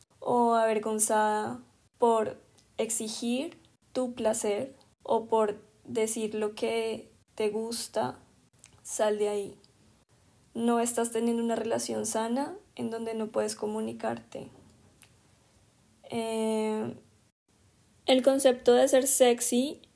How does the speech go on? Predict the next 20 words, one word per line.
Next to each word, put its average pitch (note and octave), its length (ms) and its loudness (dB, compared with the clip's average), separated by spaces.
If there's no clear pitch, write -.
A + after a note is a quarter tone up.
es A3 540 2
completamente A#3 1080 2
personal. A#3+ 800 2
Lo A#3+ 180 6
que A#3+ 100 2
para A#3 300 4
mí A3+ 520 0
puede A#3+ 220 8
ser A#3+ 180 2
sexy, B3 480 2
puede A3+ 260 4
que A3 100 -4
para A#3+ 280 4
ti A#3 120 0
no A3+ 120 0
lo A#3 140 2
sea, A#3+ 500 4
y A#3+ 300 2
es A3 220 4
válido. A3+ 680 4